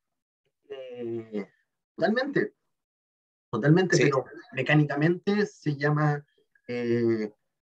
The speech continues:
Speaker 1: eh, falla por fatiga si es que se demuestra que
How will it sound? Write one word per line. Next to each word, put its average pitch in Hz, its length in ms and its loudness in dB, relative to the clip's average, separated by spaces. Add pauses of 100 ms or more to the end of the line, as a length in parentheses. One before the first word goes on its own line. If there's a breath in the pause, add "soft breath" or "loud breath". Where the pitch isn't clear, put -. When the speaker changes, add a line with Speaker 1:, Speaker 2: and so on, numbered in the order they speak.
(300)
Speaker 1:
eh, 185 540 -8 (520)
falla 123 480 4 (120)
por 110 180 0
fatiga 156 520 0
si 139 140 -2
es - 80 -4
que 117 120 -10
se 113 140 -4
demuestra 127 480 0
que 131 220 -2